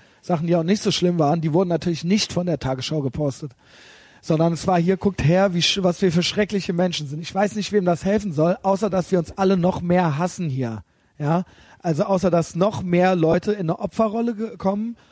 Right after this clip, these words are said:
und noch mehr denken, dass alle anderen, äh, äh, es nur auf sie abgesehen haben. Ja?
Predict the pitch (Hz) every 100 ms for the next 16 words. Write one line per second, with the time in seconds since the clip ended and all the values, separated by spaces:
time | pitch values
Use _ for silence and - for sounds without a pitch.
0 | _ 165 160 196 - 190 190 170 185 208
1 | 202 185 _ _ - 175 - _ 175 214
2 | 220 214 165 185 190 170 175 175 165 _
3 | _ _ _ 214 190 160 190 180 196 180
4 | - 170 202 214 220 196 - 208 190 -
5 | 190 151 160 135 131 117 110 113 160 175